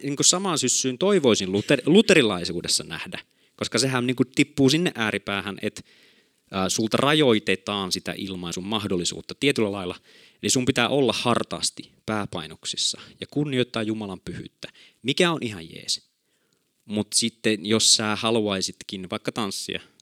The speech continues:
niin sit se on silleen hirveän paheksuttavaa. Tai, tai muuten vaan tuntea, äh, ko-, niinku tunteita tälle,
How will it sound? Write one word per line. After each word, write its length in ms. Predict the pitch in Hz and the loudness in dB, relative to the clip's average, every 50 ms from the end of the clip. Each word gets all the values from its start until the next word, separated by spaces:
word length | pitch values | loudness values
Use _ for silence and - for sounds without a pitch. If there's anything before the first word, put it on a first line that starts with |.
| _ _ _ _ _ _ _ - | _ _ _ _ _ _ _ -16
niin 80 | - | -12
sit 160 | - 98 - - | -10 -8 -8 -6
se 100 | - - | -8 -8
on 80 | - - | -6 -8
silleen 280 | - - - - 92 | -8 -6 -6 -6 -6
hirveän 300 | 98 98 95 98 87 85 | -6 -6 -6 -6 -8 -8
paheksuttavaa. 840 | - 92 95 92 - - - - _ _ - 87 87 85 87 82 - - - - - - - - _ _ - | -6 -6 -6 -6 -6 -6 -10 -10 _ _ -10 -8 -6 -6 -6 -6 -8 -12 -20 -20 -20 -20 -20 -20 _ _ -2
Tai, 140 | 95 90 | -2 -2
tai 180 | - - 101 101 | 0 2 0 0
muuten 380 | 113 135 139 127 - 110 98 101 | 2 2 0 0 0 0 -2 -2
vaan 240 | 101 101 98 95 - | -4 -4 -4 -4 -2
tuntea, 440 | - 107 101 107 104 - 104 95 92 - _ _ _ - 120 | -2 -2 -2 -4 -6 -4 -4 -4 -4 -4 _ _ _ -8 -6
äh, 200 | 101 104 107 - | -4 -4 -2 2
ko-, 240 | - 131 117 - | 2 2 2 2
niinku 180 | 117 107 101 - | 0 -4 -4 -2
tunteita 600 | - - 160 156 143 123 131 120 113 113 - 113 - - _ _ _ _ _ _ _ _ _ _ _ _ _ _ _ _ _ _ _ _ | 2 2 2 2 2 2 2 2 2 2 0 -6 -10 -12 _ _ _ _ _ _ _ _ _ _ _ _ _ _ _ _ _ _ _ _
tälle, 400 | - 127 120 117 110 107 101 - | 0 2 2 4 2 2 0 -2